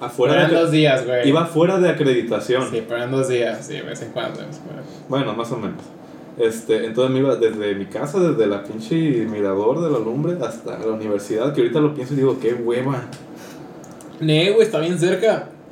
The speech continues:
Speaker 2: Ent-, estás, o sea,
Speaker 1: O sea, sí está cerca, pero levantarte y
Speaker 2: Levantarte,
Speaker 1: ponerte en la
Speaker 2: sí.
Speaker 1: bici, irte a hacer ejercicio y regresarte otra vez en bici.
Speaker 2: Güey, hay cosas que, que, que yo no sé cómo hacía antes. O sea,
Speaker 1: Por eso.
Speaker 2: yo no, yo no tampoco. Un tiempo también yo en la mañana iba al gi-,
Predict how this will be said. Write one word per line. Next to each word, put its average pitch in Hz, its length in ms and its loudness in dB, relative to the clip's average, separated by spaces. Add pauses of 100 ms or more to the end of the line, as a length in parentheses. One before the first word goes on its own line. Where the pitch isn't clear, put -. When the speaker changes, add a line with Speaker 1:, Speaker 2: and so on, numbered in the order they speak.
Speaker 2:
Ent-, 147 140 -4
estás, 151 340 2
o 151 80 -2
sea, 151 140 2
Speaker 1:
O - 40 0
sea, 151 180 4
sí 170 80 6
está 185 220 4
cerca, 202 400 2
pero 131 280 4
levantarte 127 800 0
y 175 40 0
Speaker 2:
Levantarte, 139 460 4
Speaker 1:
ponerte - 0 -
en 160 60 4
la 139 160 4
Speaker 2:
sí. 139 80 8
Speaker 1:
bici, 170 380 2
irte 147 360 2
a 123 60 -2
hacer 135 160 2
ejercicio 165 340 2
y 139 100 6
regresarte 120 600 2
otra 165 140 2
vez 170 160 2
en 165 140 0
bici. 143 300 -2
Speaker 2:
Güey, 151 200 2
hay 160 120 2
cosas 170 260 0
que, 156 160 -4
que, 143 120 -4
que 151 140 2
yo 135 80 4
no 135 80 0
sé 170 120 -4
cómo 180 180 0
hacía 151 260 0
antes. 151 280 2
O 143 60 -2
sea, 151 160 2
Speaker 1:
Por - 100 4
eso. 156 180 2
Speaker 2:
yo 147 80 6
no, 170 240 4
yo 151 140 4
no 165 300 2
tampoco. 143 640 0 (260)
Un 147 180 2
tiempo 175 280 2
también 143 340 2
yo 143 80 4
en 147 60 4
la 160 80 2
mañana 135 260 0
iba 156 120 2
al 156 80 -2
gi-, 147 100 -6